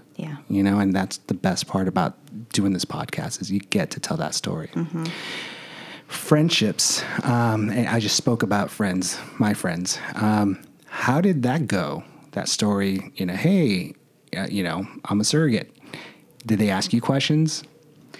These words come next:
Speaker 1: So my first time around, um, I kind of kept it private.
Speaker 2: Mm-hmm.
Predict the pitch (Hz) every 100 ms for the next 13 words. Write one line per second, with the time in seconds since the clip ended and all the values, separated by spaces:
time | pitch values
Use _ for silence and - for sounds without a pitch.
0 | - - - - - - - 247 240 -
1 | 247 247 269 277 294 277 247 185 170 170
2 | 175 - - 185 165 165 160 165 185 -
3 | - 165 165 160 165 156 - 151 - 151
4 | 147 - - 135 - - - - - 95
5 | 92